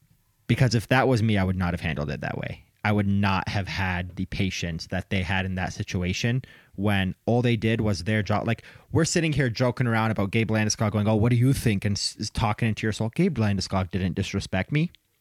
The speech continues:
Put me on the spot a little bit. It was fun. It was cool. It was entertaining. But for a billionaire to do that and kind of play the "I'm this rich, privileged man that's never been told no, that's never been told what to do, and I can throw money at anything" kind of m-,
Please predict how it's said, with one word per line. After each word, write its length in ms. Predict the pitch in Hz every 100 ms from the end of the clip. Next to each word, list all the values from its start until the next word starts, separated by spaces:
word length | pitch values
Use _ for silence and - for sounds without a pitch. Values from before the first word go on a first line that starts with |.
| _ -
Put 100 | 175
me 80 |
on 120 | 156 98
the 40 |
spot 280 | - 123 151
a 20 |
little 180 | 107 95
bit. 120 | 117
It 40 |
was 140 | 95 -
fun. 260 | - 143
It 40 | 113
was 160 | 98
cool. 280 | - 139 143
It 60 | 95
was 120 | 92
entertaining. 580 | 107 90 107 147 101 95 - - - _ _ _ - - _ -
But 140 | 123
for 240 | - 131
a 180 | 123 98 - _ _ _ -
billionaire 580 | 139 151 139 113 101 95
to 160 | -
do 220 | 95 110 113
that 420 | 95 98 131 - _ _ _ _ -
and 180 | 104
kind 240 | - 113 113
of 140 | -
play 320 | - 113 110 104
the 260 | 107 98 -
"I'm 160 | 104 104
this 300 | 101 - 95
rich, 440 | 101 98 - -
privileged 580 | - 110 101 104 87 -
man 280 | 92 95 98
that's 220 | 92 -
never 220 | 98 92
been 160 | 95 98
told 240 | - 98
no, 300 | 98 92 95
that's 260 | 95 90 -
never 180 | 92 92
been 160 | 95
told 300 | - 101 90
what 180 | 92 -
to 100 | -
do, 280 | 90 92 110
and 120 | 98
I 120 | 95
can 160 | - 98
throw 240 | - 98
money 280 | 92 92 101
at 120 | 92 90
anything" 460 | 95 101 107 104
kind 260 | - 95 90
of 120 | 85
m-, 300 | 95 92 92